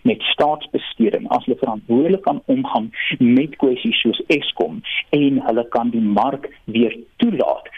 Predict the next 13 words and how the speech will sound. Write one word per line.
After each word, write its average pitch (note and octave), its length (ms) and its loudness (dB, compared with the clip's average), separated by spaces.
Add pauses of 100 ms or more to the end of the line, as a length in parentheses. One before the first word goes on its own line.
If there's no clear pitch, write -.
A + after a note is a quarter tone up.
(140)
dat A#2 160 0
die A2+ 160 -2
Suid-Afrikaner C#3 920 0
werklik A2+ 380 0
sy B2+ 140 0
gemeenskap A2+ 640 0
so A#2+ 80 -2
maklik A#2+ 500 0
as - 120 -4
moontlik A#2+ 420 0
vir B2 120 -2
monetêre B2 680 0 (280)
remunerasie A2 840 0